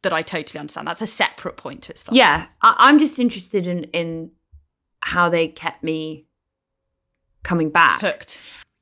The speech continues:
Speaker 2: And actually, I
Speaker 1: Mm.
Speaker 2: think you're completely right. If I'm being really fair, this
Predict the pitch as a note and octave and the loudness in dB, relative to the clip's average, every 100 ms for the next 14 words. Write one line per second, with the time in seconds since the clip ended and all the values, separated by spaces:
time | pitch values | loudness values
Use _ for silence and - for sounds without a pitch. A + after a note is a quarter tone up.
0 | _ - - A3+ B3+ - - G3 G#3 B3+ | _ -20 -2 4 4 4 2 2 2 0
1 | A#3 G3 F#3 F3 B2+ D#3+ - G#3+ A3+ A#3+ | 0 -2 -6 -6 0 0 0 0 0 2
2 | A3+ G#3+ G#3+ F#3 F3 - F3+ D#3 A#2 D#2+ | 2 2 0 -2 -6 -2 0 0 -2 -10
3 | - _ _ _ _ _ _ - G#3+ D4 | -16 _ _ _ _ _ _ -8 2 4
4 | C#4 - | 4 0